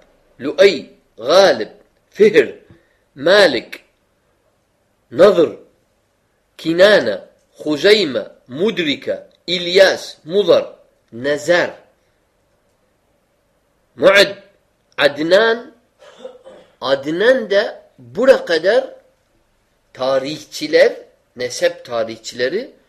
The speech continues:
hemfikirdiler, ihtilaf yoktur. Adnan'dan İsmail'e kadar biraz ihtilaf etmişler.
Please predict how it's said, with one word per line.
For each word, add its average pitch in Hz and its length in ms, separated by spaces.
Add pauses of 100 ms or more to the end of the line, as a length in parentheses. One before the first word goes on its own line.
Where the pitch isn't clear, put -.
hemfikirdiler, 123 840
ihtilaf - 480
yoktur. - 340 (960)
Adnan'dan 196 840
İsmail'e 214 640
kadar 220 420
biraz 214 280
ihtilaf 175 480
etmişler. 98 560